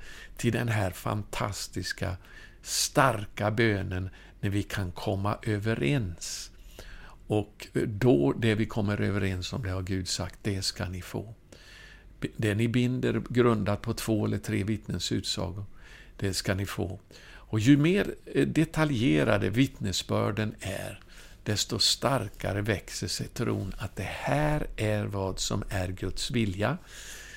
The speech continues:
Det här är vad Gud har uppenbarat för oss. För om vi ber om något efter Guds vilja, då vet vi att han hör oss. Och om vi vet att han hör oss, vad det än är frågan om,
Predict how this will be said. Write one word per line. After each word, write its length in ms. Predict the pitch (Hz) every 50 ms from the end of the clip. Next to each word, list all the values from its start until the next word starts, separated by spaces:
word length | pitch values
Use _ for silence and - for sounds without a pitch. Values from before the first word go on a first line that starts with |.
| - - -
Det 100 | 110 87
här 480 | - - 117 123 131 139 135 139 143 -
är 80 | 117 110
vad 260 | 104 101 98 95 95
Gud 340 | 113 117 123 123 123 110 -
har 220 | 101 92 95 - -
uppenbarat 880 | 131 135 - - - - - 92 95 92 113 123 131 139 135 135 -
för 140 | - - 135
oss. 320 | 127 131 131 123 - - - - - - - - - - -
För 220 | - - 104 - -
om 180 | 113 110 107
vi 200 | 104 123 143 170 - - - -
ber 440 | 135 160 180 185 185 190 180 - - - - -
om 420 | - 135 135 135 135 135 135 139
något 560 | 143 147 147 120 98 92 - 104 110 110 - - -
efter 420 | 135 - - - - - - 107
Guds 400 | 104 101 101 95 - - - -
vilja, 480 | - 123 123 113 95 101 113 127 135 110 - - - - - - - - - - - - - - - - - - - - - - - - -
då 140 | - 104 107
vet 420 | 98 107 104 107 104 104 - -
vi 40 | 104
att 180 | 98 95 - 98
han 140 | 92 87
hör 380 | 85 - - 104 95 95 98 - - -
oss. 320 | - - - - - - - - - - - -
Och 320 | - 104 98 101 - -
om 80 | 113 107
vi 120 | 110 110
vet 280 | 104 107 123 131 120 -
att 140 | 123 - -
han 120 | 123 123
hör 260 | 113 120 131 127 131
oss, 200 | 139 131 - -
vad 340 | - - 107 117 127 139 139
det 80 | 151 151
än 100 | 147 147
är 100 | 147 147
frågan 480 | - - - 156 143 139 - 123 131
om, 200 | 135 151 170 185